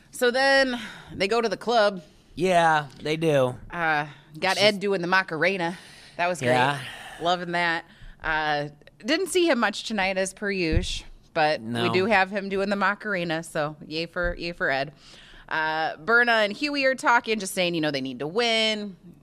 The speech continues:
Speaker 1: We don't want any regrets. Huey's like, "I'll break my neck to win this."
Speaker 2: Sure.
Speaker 1: Which I thought was nice. Jeremiah's talking to Priscilla. He says, you know, "Look, I need a new partner."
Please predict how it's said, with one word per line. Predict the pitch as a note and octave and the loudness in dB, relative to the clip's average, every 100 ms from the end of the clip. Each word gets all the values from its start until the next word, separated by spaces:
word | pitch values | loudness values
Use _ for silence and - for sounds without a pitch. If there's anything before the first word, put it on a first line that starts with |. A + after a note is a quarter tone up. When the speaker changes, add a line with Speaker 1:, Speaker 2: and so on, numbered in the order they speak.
| _ - | _ -6
Speaker 1:
We | E3 | -4
don't | C3+ | -2
want | C#3+ | -4
any | C3 | -4
regrets. | C#3+ C#3+ F3+ F#3+ F#3 F3+ F3 - - - - - - - - | -6 -2 0 2 2 0 -2 -6 -12 -12 -20 -20 -20 -20 -8
Huey's | G3+ F#3 E3+ | -2 0 0
like, | D#3 - | -2 -2
"I'll | D#3 | -4
break | C#3+ F3+ - | -2 -2 -2
my | D#3+ | -2
neck | D#3 D#3+ - | 0 -2 -4
to | E3 | -6
win | D3 D3 D3 | -2 -2 0
this." | C#3+ C#3+ C#3+ - | 0 -2 -2 -4
Speaker 2:
Sure. | - G2+ A2+ - - _ _ _ - | -2 -4 -6 -8 -20 _ _ _ -18
Speaker 1:
Which | - | -14
I | C#3 | -8
thought | C3 A2+ | -8 -8
was | A#2+ - - - | -10 -14 -20 -16
nice. | C3 B2+ B2+ - - - - | -10 -8 -8 -14 -18 -10 -6
Jeremiah's | D#3 D#3 D3 D3 D3 | -2 0 0 -2 -2
talking | C#3+ C#3+ | -4 -4
to | C#3+ | -8
Priscilla. | D3 D3 G3+ G3 F#3+ F#3 F#3 | -8 -4 0 2 4 4 2
He | E3+ | -2
says, | - D3+ C#3+ | -4 -4 -2
you | C#3+ | -4
know, | C#3 | -4
"Look, | C3+ C3+ B2+ | -4 -6 -6
I | |
need | A#2 A2 | -8 -10
a | A2 | -12
new | A2+ | -8
partner." | G3 G#3 - F3+ F3 E3 | -2 -2 0 0 0 -2